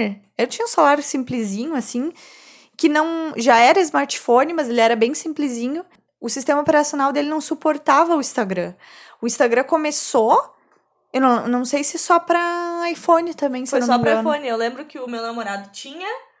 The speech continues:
Speaker 2: o iPhone e só ele postava. Eu não tinha, eu não podia postar.
Speaker 1: Aí eu lembro que o que eu fiz? Eu não tinha como <laughs> acessar pelo meu celular, mas eu lembro que eu criei pelo tablet de alguém uma conta no Instagram pra mim.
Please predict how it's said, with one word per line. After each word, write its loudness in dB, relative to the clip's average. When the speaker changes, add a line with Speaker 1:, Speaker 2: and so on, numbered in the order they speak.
Speaker 2:
o -8
iPhone -8
e -14
só -2
ele -2
postava. -2
Eu -4
não -2
tinha, -4
eu 0
não -6
podia -8
postar. -8
Speaker 1:
Aí 4
eu 8
lembro 2
que -4
o 0
que -2
eu 4
fiz? -6
Eu 6
não -4
tinha -6
como 4
<laughs> -20
acessar -2
pelo -2
meu 0
celular, 2
mas 0
eu 4
lembro 0
que -2
eu -2
criei 2
pelo -2
tablet 0
de 0
alguém -2
uma 4
conta 0
no -4
Instagram 0
pra 0
mim. -12